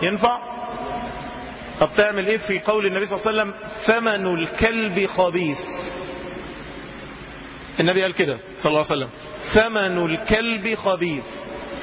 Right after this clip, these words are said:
ينفع ياخد أجرة التعليم،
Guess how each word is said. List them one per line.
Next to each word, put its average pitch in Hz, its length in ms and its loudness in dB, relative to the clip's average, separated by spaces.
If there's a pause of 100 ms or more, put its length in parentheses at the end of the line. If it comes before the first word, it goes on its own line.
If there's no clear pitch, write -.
(360)
ينفع 202 380 4
ياخد 226 300 2 (180)
أجرة 240 500 2
التعليم، 190 720 2